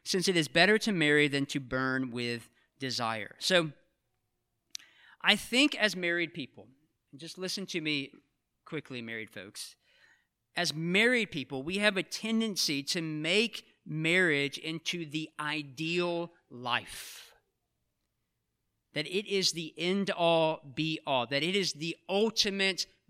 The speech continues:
goal. And once we attain it, we have succeeded.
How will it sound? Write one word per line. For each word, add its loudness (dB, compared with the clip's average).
goal. 2
And -8
once 0
we 2
attain 0
it, -6
we -6
have -8
succeeded. -10